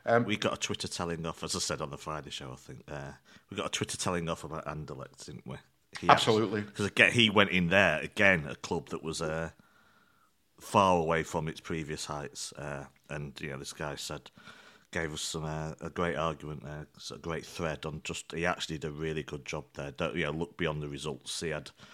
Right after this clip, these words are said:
Speaker 2: a lot of hard work to do there and left them in a better state than when he arrived. So,
Speaker 1: Yeah.
Speaker 2: yeah, he's, he,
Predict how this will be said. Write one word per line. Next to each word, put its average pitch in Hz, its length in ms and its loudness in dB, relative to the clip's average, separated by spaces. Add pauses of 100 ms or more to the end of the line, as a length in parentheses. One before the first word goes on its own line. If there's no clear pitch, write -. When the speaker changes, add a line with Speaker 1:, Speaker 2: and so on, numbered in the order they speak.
(180)
Speaker 2:
a 78 40 -8
lot 78 160 -2
of - 100 -10
hard 73 280 -6
work 76 220 -8
to - 100 -10
do 69 180 -10
there 71 220 -6
and 69 160 -8
left 80 180 -8
them 71 120 -12
in 73 100 -10
a 71 40 -10
better 67 200 -10
state 69 420 -10
than 69 240 -12 (140)
when 71 140 -12
he 67 100 -12
arrived. 67 480 -12
So, 65 300 -14 (220)
Speaker 1:
Yeah. 85 120 -10
Speaker 2:
yeah, 98 220 2 (100)
he's, - 180 -10 (100)
he, 82 120 -12